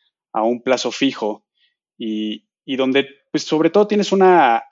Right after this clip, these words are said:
un respaldo, ¿no? O sea, la, la ventaja de, de Cubo es que tiene un respaldo, eh, y que, y que sabes que tu dinero, pues, pues está cuidado, ¿no? Eh,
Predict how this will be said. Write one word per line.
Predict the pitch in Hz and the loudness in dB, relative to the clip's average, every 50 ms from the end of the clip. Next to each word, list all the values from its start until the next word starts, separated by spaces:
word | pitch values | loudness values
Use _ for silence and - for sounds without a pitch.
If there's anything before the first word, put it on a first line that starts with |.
| _ - | _ -2
un | 156 156 | -2 0
respaldo, | - 160 - - - 139 123 107 101 | 0 0 0 0 0 0 0 0 -4
¿no? | 110 123 107 101 | -4 -4 -4 -4
O | 92 | -4
sea, | - 117 113 | -4 -6 -4
la, | 110 113 - | -4 -6 -8
la | - 113 113 | -8 -8 -6
ventaja | 117 117 - 143 143 - 160 143 | -6 -6 -6 -6 -4 -2 0 0
de, | 131 117 117 - | 0 -2 -4 -6
de | - 113 104 | -10 -12 -12
Cubo | - - 131 127 135 135 | -6 -4 -2 -2 -2 -2
es | 127 - | -4 -4
que | 127 | -8
tiene | - 120 117 117 117 | -8 -6 -6 -4 -4
un | 117 117 117 | -4 -4 -6
respaldo, | 107 113 - - - 110 107 110 113 147 170 - _ _ _ _ _ _ _ _ _ _ | -6 -8 -10 -8 -8 -6 -6 -4 -6 -6 -8 -10 _ _ _ _ _ _ _ _ _ _
eh, | - 98 95 104 104 104 - - - - - - _ _ _ _ _ | -16 -14 -12 -12 -12 -10 -10 -12 -12 -14 -16 -18 _ _ _ _ _
y | - - 120 - | -16 -16 -16 -12
que, | - 123 113 113 110 107 107 107 107 110 - - | -10 -8 -6 -6 -4 -4 -4 -4 -6 -6 -8 -10
y | 135 - | -12 -12
que | 131 120 | -6 -2
sabes | 139 139 147 139 | 0 0 0 0
que | - - | -4 -8
tu | - - 127 | -8 -8 -8
dinero, | 117 117 120 123 127 135 135 131 - | -6 -6 -4 -2 0 0 -2 -2 -6
pues, | 120 113 - - - - - - _ _ _ _ _ | -12 -12 -12 -16 -18 -20 -20 -20 _ _ _ _ _
pues | 113 104 | -16 -16
está | 110 - - 139 - | -10 -6 -6 -6 -4
cuidado, | - 143 131 120 113 104 98 95 | -2 0 0 0 0 0 -2 -4
¿no? | 104 135 165 - - | -4 -4 -4 -4 -6
Eh, | 135 110 101 98 95 95 - | -8 -8 -10 -10 -12 -14 -16